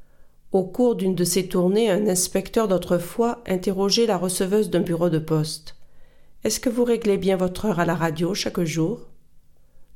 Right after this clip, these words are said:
Non », répond-elle. « Je la règle plutôt sur l'horloge de la mairie, juste en face. » En repartant, l'inspecteur passe à la mairie et demande au concierge. «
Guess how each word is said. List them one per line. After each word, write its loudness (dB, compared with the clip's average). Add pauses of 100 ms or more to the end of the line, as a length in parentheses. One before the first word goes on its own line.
Non », 2
répond-elle. « -4 (480)
Je -4
la 4
règle 0
plutôt 0
sur 0
l'horloge 2
de 0
la 2
mairie, 0
juste -8
en 0
face. » -8 (960)
En 0
repartant, 0
l'inspecteur 0
passe 2
à 4
la 2
mairie 2
et 2
demande 2
au 0
concierge. « -2